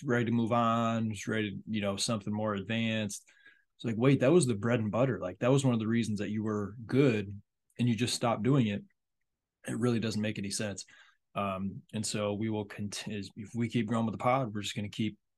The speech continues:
continuing to do, uh, what we do. And from a basketball coach standpoint, there's a lot of things that we can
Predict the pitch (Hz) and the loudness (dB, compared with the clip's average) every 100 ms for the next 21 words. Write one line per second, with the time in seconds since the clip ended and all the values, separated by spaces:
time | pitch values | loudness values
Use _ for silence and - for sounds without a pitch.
0 | _ - 101 117 113 101 95 107 104 101 | _ -6 -4 0 0 0 0 -2 -2 -4
1 | - - - - 104 104 101 92 98 95 | -10 -20 -20 -10 -4 -4 -4 -6 -6 -6
2 | 104 95 - _ _ _ 117 110 107 107 | -6 -6 -12 _ _ _ -4 -2 -2 -2
3 | 101 101 _ _ _ _ _ - 131 117 | -4 -8 _ _ _ _ _ 0 2 4
4 | 110 98 120 - 127 110 - 107 - 110 | 2 2 2 2 0 -2 -2 -4 -2 -2
5 | 110 - 107 104 110 107 104 104 101 117 | -2 -2 -4 -4 -6 -2 0 0 -2 -2
6 | 107 101 104 101 - 107 107 104 98 98 | -2 -4 -4 -6 -6 -6 -6 -6 -6 -8
7 | 95 | -12